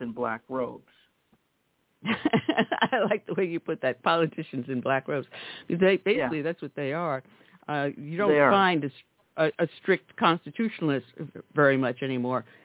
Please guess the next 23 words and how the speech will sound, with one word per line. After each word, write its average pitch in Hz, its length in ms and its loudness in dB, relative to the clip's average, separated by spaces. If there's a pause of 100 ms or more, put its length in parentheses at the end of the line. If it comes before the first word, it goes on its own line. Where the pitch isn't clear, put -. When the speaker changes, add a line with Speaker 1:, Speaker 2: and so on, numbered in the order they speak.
(140)
Speaker 2:
I 151 80 -4
mean, 143 220 -4 (680)
we 165 120 -2
lost 185 340 2
one 185 240 -2
when, 156 260 0
uh, 143 240 2 (180)
Scalia 185 380 4
died, 147 360 2 (640)
uh, 120 180 -2
which 131 220 -2 (300)
I've 143 180 4
always 160 300 0
questioned 139 500 -6
that 151 300 -2
death, 127 240 -4 (340)
and 139 120 -2
no 160 100 2
one's 156 200 0
ever 147 180 0
really 147 300 0
done 139 280 2
a 120 180 -2